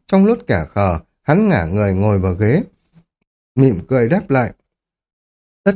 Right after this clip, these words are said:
cả những gì ta làm chỉ là giúp đỡ một việc vặt vãnh." "Không đâu ạ, đúng thật là vì bề tôi của ngài đã cứu vớt Bách Lung mà. Sự đóng góp của ngài ấy mang lại giá trị lớn lao nhất trong số tất cả mọi người." Audrey ca ngợi từ tận đáy lòng.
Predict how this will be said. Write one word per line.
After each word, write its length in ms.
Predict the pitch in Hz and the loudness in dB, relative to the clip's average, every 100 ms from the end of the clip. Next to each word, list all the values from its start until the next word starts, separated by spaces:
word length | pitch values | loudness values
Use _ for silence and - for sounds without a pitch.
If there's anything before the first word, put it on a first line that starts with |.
| - | 0
cả 160 | 92 | -2
những 200 | 82 143 | 0 0
gì 220 | 139 113 82 | 2 0 -2
ta 180 | 104 | -2
làm 240 | 110 101 78 - _ _ | 0 0 -2 -8 _ _
chỉ 200 | - 110 | -2 2
là 300 | 104 107 95 - _ | 2 2 0 -4 _
giúp 240 | 131 190 143 | -2 -2 0
đỡ 180 | 135 190 | 0 2
một 160 | 139 85 | 0 -2
việc 200 | 95 - | -6 -2
vặt 180 | 107 - | -4 -2
vãnh." 280 | 101 139 247 - _ _ _ _ _ _ _ _ - | -2 0 -2 -4 _ _ _ _ _ _ _ _ 0
"Không 160 | 127 | 2
đâu 160 | 113 110 | 2 2
ạ, 160 | 107 - _ _ _ 160 | 0 -4 _ _ _ 2
đúng 180 | 202 | 2
thật 240 | 247 185 127 | 2 -4 -2
là 80 | 120 | -2
vì 240 | 120 117 | 0 0
bề 200 | 117 117 | 2 0
tôi 200 | - - | 0 -2
của 120 | 104 | 0
ngài 200 | 95 90 | 0 0
đã 140 | 85 120 - | -2 -4 -2
cứu 160 | 120 | 0
vớt 280 | 156 214 - | 2 -2 -2
Bách 140 | 175 170 | -6 0
Lung 240 | 131 120 | 0 2
mà. 200 | 104 80 - _ _ _ | 0 -2 -8 _ _ _
Sự 160 | 156 | 0
đóng 180 | 147 170 | 2 2
góp 160 | 214 - | -2 -2
của 100 | 127 | -2
ngài 200 | 117 113 | 0 0
ấy 160 | 120 | 0
mang 260 | 180 170 131 | 2 2 0
lại 200 | 120 71 | -2 -2
giá 160 | 104 156 | -4 -2
trị 220 | - 123 | -2 -2
lớn 260 | 104 110 151 | -2 0 2
lao 160 | 127 | 2
nhất 200 | 127 226 - | 2 0 -2
trong 220 | - 107 92 | -4 -2 -2
số 220 | - 98 | -2 -2
tất 220 | - 226 - | 0 -2 0
cả 120 | 98 | 0
mọi 200 | 95 98 | 0 -2
người." 280 | 98 104 82 - _ _ _ _ _ | 0 0 -2 -8 _ _ _ _ _
Audrey 380 | 147 123 127 120 | -2 0 0 0
ca 220 | - 120 | 0 0
ngợi 240 | 117 113 87 | 2 0 -2
từ 80 | 98 | -6
tận 200 | 95 110 | -4 -6
đáy 220 | - 127 208 | -2 0 2
lòng. 260 | 156 95 | 2 0